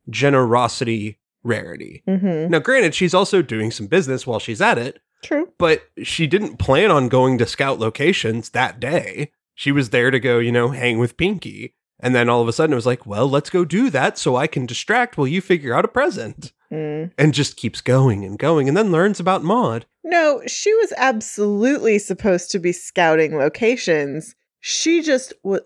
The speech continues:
Speaker 2: all took them along with her
Speaker 1: That's
Speaker 2: to
Speaker 1: true.
Speaker 2: be a distraction.
Speaker 1: She
Speaker 2: You are misplacing the level of her generosity.
Speaker 1: Uh, uh, no, you're trying to downgrade it, which I understand,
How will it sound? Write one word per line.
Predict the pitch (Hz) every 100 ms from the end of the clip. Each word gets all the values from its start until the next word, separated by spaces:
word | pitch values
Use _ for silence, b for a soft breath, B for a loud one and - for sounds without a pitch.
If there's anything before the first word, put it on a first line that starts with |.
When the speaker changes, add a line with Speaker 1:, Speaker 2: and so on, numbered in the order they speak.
| _
Speaker 2:
all | 208 220 -
took | - 285 -
them | 214 196 -
along | 185 185 175 175 180 _ -
with | 226 262 285 - _
her | 156 - - - - B B
Speaker 1:
That's | 165 -
Speaker 2:
to | 269
Speaker 1:
true. | 196
Speaker 2:
be | 262 262
a | 277
distraction. | 214 190 170 - 156 127 - - 151 127 95 185 -
Speaker 1:
She | - 220 226 226 220 214 - -
Speaker 2:
You | 247
are | 247
misplacing | 240 254 - - - 294 311 - 254 175 175
the | 202 185
level | 196 190 202 175
of | 180
her | 202 185
generosity. | - 196 175 175 170 - 160 151
Speaker 1:
Uh, | 147 262 262 269 202 147 165 175
uh, | 180
no, | 156 151 165
you're | 147 104 123 180 190 143 _ _ -
trying | 165 170 170
to |
downgrade | - 151 143 143 120 117 131
it, | 123
which | 120
I | 120 -
understand, | 143 160 151 - - 123 107